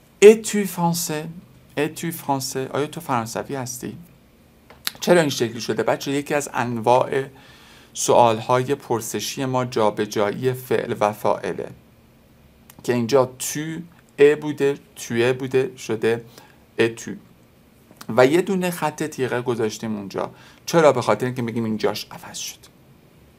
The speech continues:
Elles sont belles. اونها زیبا هستن، خانومه، حالا یا چیز مؤنثه.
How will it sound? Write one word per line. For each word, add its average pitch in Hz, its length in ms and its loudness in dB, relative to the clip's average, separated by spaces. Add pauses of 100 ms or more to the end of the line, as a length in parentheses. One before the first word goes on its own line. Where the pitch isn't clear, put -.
(1000)
Elles 185 240 10 (120)
sont 135 280 -2
belles. 101 340 -2 (640)
اونها 127 360 -4
زیبا 107 440 -2
هستن، 95 440 -8
خانومه، 101 560 -8 (180)
حالا 90 200 -6
یا 95 160 -8
چیز - 220 -14
مؤنثه. 98 640 -8